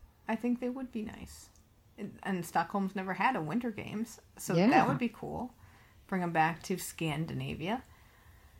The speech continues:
Speaker 1: But
Speaker 2: The
Speaker 1: we'll see.
Speaker 2: Swedes have a king and queen, so
Speaker 1: Right. So is it,
Speaker 2: I'd be s-
Speaker 1: yes, so it's interesting.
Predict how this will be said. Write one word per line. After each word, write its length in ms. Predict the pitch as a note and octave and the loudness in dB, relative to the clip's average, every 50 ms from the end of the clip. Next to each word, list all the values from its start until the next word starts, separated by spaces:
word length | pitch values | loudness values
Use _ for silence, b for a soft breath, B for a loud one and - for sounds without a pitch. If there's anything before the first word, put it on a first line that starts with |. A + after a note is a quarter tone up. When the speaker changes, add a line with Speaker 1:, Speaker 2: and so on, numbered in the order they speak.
| b b - - - - - - - - - - | b b -20 -20 -20 -20 -20 -20 -20 -18 -6 2
Speaker 1:
But 240 | F3+ E3+ D3+ - | 2 2 4 6
Speaker 2:
The 60 | - E3 | 4 6
Speaker 1:
we'll 80 | D3 G#3 | 6 8
see. 60 | G3 | 8
Speaker 2:
Swedes 340 | F3 F3+ F3+ F#3 G3 - - | 10 10 10 10 8 6 4
have 140 | G3+ G3 F#3 | 4 6 6
a 60 | G3 | 4
king 240 | G3 - A3+ G#3+ A3 | 6 6 6 8 8
and 120 | A3+ A3 - | 8 8 8
queen, 460 | - C4 C#4+ D#4 C4 A3 A3 A3+ A3+ | 8 8 8 8 10 10 8 8 6
so 500 | - - G#3 G3+ G3 G3+ G3+ G3+ G3+ G3 | 6 6 6 8 8 8 8 6 6 4
Speaker 1:
Right. 60 | - | 2
So 160 | - C#4 C#4 D#4+ | 4 4 6 6
is 100 | B3 E4 | 8 8
it, 80 | F4+ | 6
Speaker 2:
I'd 180 | C#4+ D3+ E3 - | 6 6 6 6
be 120 | G3 G3+ | 6 6
s- 200 | F#3 - - - - | 6 4 -2 -6 -2
Speaker 1:
yes, 360 | C4 D4 A3+ - - - - | 2 2 2 2 0 -4 -6
so 200 | - - A3 G#3+ A3 | -4 -2 0 2 0
it's 160 | A3 A3+ - | 0 0 2
interesting. 640 | A#3+ A3+ - - - - - - - - - G3 | 0 0 0 0 -6 -6 -10 -14 -16 -12 -12 -12